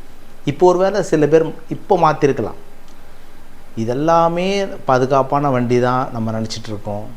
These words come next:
ஆனா, இதுவுமே பாதுகாப்பு இல்லாத வண்டி தான் நம்ம சார்ஜ்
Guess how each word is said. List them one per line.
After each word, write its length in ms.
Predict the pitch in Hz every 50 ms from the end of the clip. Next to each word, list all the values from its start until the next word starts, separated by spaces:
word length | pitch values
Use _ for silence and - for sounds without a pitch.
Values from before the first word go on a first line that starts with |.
| - - - - - -
ஆனா, 220 | - 113 120 131
இதுவுமே 540 | 135 131 113 104 120 123 123 123 131 143 139
பாதுகாப்பு 520 | 117 104 107 110 107 113 104 101 - 110
இல்லாத 360 | 98 104 107 113 117 127 131 139
வண்டி 320 | 113 104 101 104 107 101
தான் 140 | 104 107 101
நம்ம 300 | 92 95 107 139 175 196 - - - - - - - - - - - - - - - - - - - -
சார்ஜ் 340 | - 107 101 110 104 101